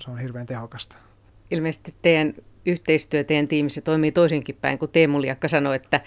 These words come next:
Speaker 2: että hän joskus, kun hän kuvaa vedenalaisia maisemia, esimerkiksi hän ajattelee, että minkälainen musiikki tähän sitten <laughs> tulee Panulta.
Speaker 1: Joo, näin mä, näin mä kuulin. Ja kyllä mä lähetin heille silloin esimerkiksi sen Ahittaren teeman sinne kuvauksiin, että Markku ja Teemu oli sitä siellä kuunnellut silloin Järven tarinan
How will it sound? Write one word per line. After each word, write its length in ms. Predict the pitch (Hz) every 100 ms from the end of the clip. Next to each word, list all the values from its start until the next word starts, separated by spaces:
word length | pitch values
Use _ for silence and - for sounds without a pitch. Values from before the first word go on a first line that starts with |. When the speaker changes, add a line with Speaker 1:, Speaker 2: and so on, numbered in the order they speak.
| - - -
Speaker 2:
että 160 | 156 170
hän 80 |
joskus, 300 | 151 147 -
kun 140 | - 151
hän 120 | 147
kuvaa 360 | 170 151 139 135
vedenalaisia 600 | 147 139 131 131 - 135
maisemia, 380 | 135 131 - 127
esimerkiksi 320 | 131 - 139
hän 160 | 123
ajattelee, 400 | 127 - - 110
että 140 | 120 147
minkälainen 560 | 175 226 185 131 123
musiikki 460 | 131 147 156 143 -
tähän 240 | 143 143
sitten 340 | 143 175 131 277 233
<laughs> 100 | 226
tulee 280 | 247 247 170 165
Panulta. 480 | - - 214 185 185 - - - - 196 - 311 - 262
Speaker 1:
Joo, 240 | 196 208 156
näin 200 | 170 156
mä, 100 | 160
näin 200 | 175 156
mä 100 | 156
kuulin. 380 | 170 151 135 127
Ja 160 | 131 139 151
kyllä 200 | 151 147
mä 140 | 151
lähetin 320 | 156 160 151
heille 220 | 147 151 143
silloin 220 | 147 143
esimerkiksi 240 | 139 143
sen 100 | 156
Ahittaren 480 | 151 139 - 123 123
teeman 420 | - 135 120 113
sinne 240 | 123 120 120
kuvauksiin, 520 | 143 135 120 - 160
että 120 | -
Markku 240 | 135 - 131
ja 80 | 120
Teemu 300 | 127 123 123
oli 160 | 139
sitä 160 | - 147
siellä 280 | - 143 139
kuunnellut 420 | 143 123 117 123
silloin 280 | - 117 127
Järven 260 | 123 120
tarinan 340 | 120 123 123